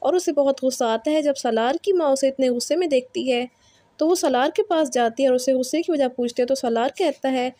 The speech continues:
कि इसकी वजह सिर्फ सितारा है, वो कैसे मुझे अवॉइड करके उस सलमान के साथ जा सकती है? अगर उसे सलमान से कोई प्रॉब्लम है, तो वो मुझे बताए और मेरे पीछे छुपे। वो क्यों उस सलमान के पीछे छुप रही है?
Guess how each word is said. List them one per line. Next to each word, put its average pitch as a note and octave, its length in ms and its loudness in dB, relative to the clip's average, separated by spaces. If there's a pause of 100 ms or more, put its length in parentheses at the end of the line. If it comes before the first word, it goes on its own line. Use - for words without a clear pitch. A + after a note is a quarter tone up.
(320)
कि B3+ 80 0
इसकी C#4 240 -4
वजह C#4+ 200 2
सिर्फ C#4+ 220 0
सितारा A#3+ 400 0
है, C4+ 180 2
वो B3+ 140 -2
कैसे C4+ 320 0
मुझे D4 200 4
अवॉइड A#3+ 320 4
करके A#3 340 -2
उस C4 120 0
सलमान A#3 320 -2
के C4+ 100 -2
साथ A#3 200 -2
जा G3+ 220 0
सकती B3+ 380 -4
है? A#3+ 140 0 (500)
अगर D4+ 200 2
उसे G4+ 160 2
सलमान C#4+ 440 2
से F#4 120 -2
कोई F4+ 120 2
प्रॉब्लम B3+ 460 0
है, C4+ 120 2
तो D4+ 100 0
वो D4 60 2
मुझे C#4 240 2
बताए C#4 300 2
और B3+ 80 2
मेरे B3+ 200 2
पीछे E4 220 -2
छुपे। B3 280 -2
वो B3+ 120 2
क्यों D#4+ 240 -2
उस E4+ 120 -2
सलमान B3 320 0
के - 120 -14
पीछे C#4 160 -2
छुप - 260 -10
रही A#3+ 200 0
है? A#3+ 160 0